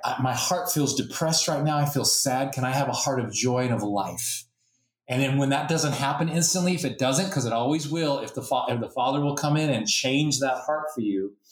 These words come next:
But if it doesn't happen, then you go to war. We're, we're warriors.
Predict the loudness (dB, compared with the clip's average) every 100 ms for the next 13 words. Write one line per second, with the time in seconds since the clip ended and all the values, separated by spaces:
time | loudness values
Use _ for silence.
0 | _ _ _ -10 -4 -2 0 2 2 0
1 | 0 0 2 2 4 4 4 2 2 0
2 | 0 -2 -4 -4 0 2 2 2 0 0
3 | -2 -2 -6 -6